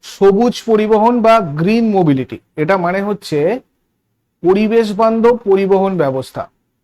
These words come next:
যেখানে ইলেকট্রিক বাস, ইলেকট্রিক গাড়ি, সাইকেল, ব্যাটারি চালিত যানবাহন, এই সবগুলো অন্তর্ভুক্ত রয়েছে।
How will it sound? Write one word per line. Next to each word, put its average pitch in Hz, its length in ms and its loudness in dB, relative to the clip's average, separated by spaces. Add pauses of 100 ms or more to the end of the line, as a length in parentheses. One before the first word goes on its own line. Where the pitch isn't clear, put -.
(240)
যেখানে 185 360 -6 (100)
ইলেকট্রিক 220 680 -4 (140)
বাস, 160 520 0 (400)
ইলেকট্রিক 202 680 -2
গাড়ি, 156 320 0 (420)
সাইকেল, 185 720 0 (440)
ব্যাটারি 156 380 0
চালিত 196 280 -2
যানবাহন, 170 720 -2 (220)
এই 160 160 -2
সবগুলো 175 520 -4 (300)
অন্তর্ভুক্ত 139 520 -4
রয়েছে। 113 340 -10